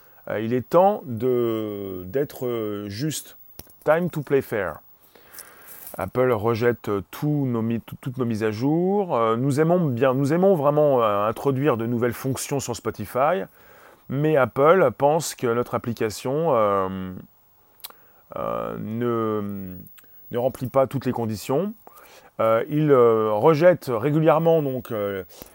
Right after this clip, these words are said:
les, euh, les mises à jour de bugs et, euh, les mises à jour de l'application qui pourraient donc, euh, améliorer le, le parcours utilisateur, le, l'appréciation de l'utilisateur final.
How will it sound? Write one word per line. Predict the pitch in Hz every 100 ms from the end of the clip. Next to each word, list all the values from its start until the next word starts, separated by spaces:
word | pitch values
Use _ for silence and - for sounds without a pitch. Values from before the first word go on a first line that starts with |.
| -
les, | 117 120 117
euh, | 104 98 95 90 90 - - _ _ _
les | - 123
mises | 147 147
à |
jour | 147 147
de | 131
bugs | 113 147 240 196 98 - - - - - _ _ - - _ - -
et, | 120 127
euh, | 123 113 107 107 104
les | 104
mises | 110 113
à |
jour | 113
de | 113
l'application | 107 101 104 - 131 175 208 _ _ _ _
qui | 113
pourraient | - 127 131
donc, | 135 139 143 - 123
euh, | 110 107 104 101 98 - _ -
améliorer | 135 151 156 160 151 185 185 _ -
le, | - 113 117 110 107 98 92 - - - _ - - - - _ - -
le | - 101 101 101
parcours | 101 131 - 139
utilisateur, | 131 117 113 113 143 147 175 170
le, | 120 107 104 101 101 98
l'appréciation | 117 - 143 - 135 - 160
de | 131
l'utilisateur | 123 120 117 113 123 104
final. | - 110 123 180